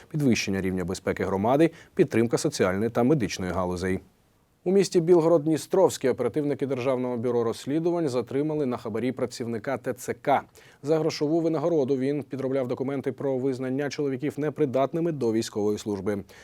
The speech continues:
Фігуранта взяли під час отримання семи тисяч доларів С Ш А за зняття з військового обліку трьох чоловіків. Зараз правоохоронці проводять обшуки за його місцем роботи та встановлюють коло причетних осіб.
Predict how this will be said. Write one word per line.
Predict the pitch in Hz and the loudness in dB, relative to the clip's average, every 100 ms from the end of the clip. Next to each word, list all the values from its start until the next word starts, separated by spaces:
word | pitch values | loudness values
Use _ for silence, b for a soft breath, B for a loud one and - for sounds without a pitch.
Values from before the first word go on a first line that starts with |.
| B | B
Фігуранта | 156 135 139 131 | 0 2 2 2
взяли | 127 131 131 170 | 0 0 0 0
під | 151 - | -4 -6
час | - 147 - | -2 -2 -2
отримання | 120 147 165 160 156 - | -4 -2 -2 0 -2 -4
семи | - - 120 110 143 | -8 -4 -2 -2 -2
тисяч | 147 123 113 | -2 -4 -4
доларів | 104 98 98 | -4 -2 -4
С | 92 104 | -6 -6
Ш | 117 | -2
А | 123 | 0
за | 120 127 | 0 -2
зняття | 123 156 - 123 98 | -2 -4 -4 -2 -2
з | |
військового | 98 95 107 98 | -4 -8 -6 -2
обліку | 123 131 139 | -2 -2 -2
трьох | 156 110 104 - | -4 -2 -2 -2
чоловіків. | 104 104 104 110 90 B B B | -6 -4 -2 -4 -4 B B B
Зараз | 123 131 131 147 | 2 6 6 4
правоохоронці | - 135 113 113 113 110 | 0 0 2 -2 -4 -6
проводять | 110 113 110 104 | -4 -2 -2 -2
обшуки | 127 - 135 - 147 | -4 -4 -6 -2 -2
за | 113 104 110 | -2 -2 -2
його | 98 110 | 0 0
місцем | 110 104 113 | -2 -4 -6
роботи | 107 101 135 131 | -4 -2 -2 -2
та | 135 | -4
встановлюють | 139 - 143 127 139 143 139 | -4 -2 -2 0 0 0 0
коло | - 123 117 | 0 0 0
причетних | 117 147 - 95 92 | -2 -6 -6 -10 -10
осіб. | 98 - 90 | -10 -10 -12